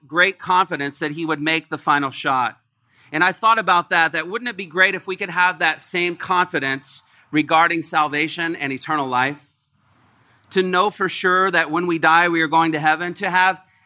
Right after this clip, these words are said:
absolute confidence and full assurance? Well, we can, because the Bible tells us so. And so today, I want to be an encouragement to you, hopefully, and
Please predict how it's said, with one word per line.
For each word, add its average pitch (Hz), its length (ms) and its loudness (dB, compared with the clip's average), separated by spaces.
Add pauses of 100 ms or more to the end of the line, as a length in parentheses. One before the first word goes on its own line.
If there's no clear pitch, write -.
absolute 185 580 -2
confidence 180 600 -2
and 143 120 -6
full 165 280 -8
assurance? 156 880 -4 (760)
Well, 180 160 0
we 196 100 -2
can, 196 400 -2 (1000)
because 151 280 -2
the 160 100 -6
Bible 143 320 2
tells 143 340 -6
us 113 100 -12
so. 104 400 -8 (920)
And 135 120 -8
so 190 120 -6
today, 175 240 0
I 175 80 4
want 208 180 0
to 202 120 -4 (180)
be 175 140 2
an 175 80 0
encouragement 170 480 0
to 180 100 -10
you, 170 160 -2
hopefully, 160 480 -2
and 139 220 -4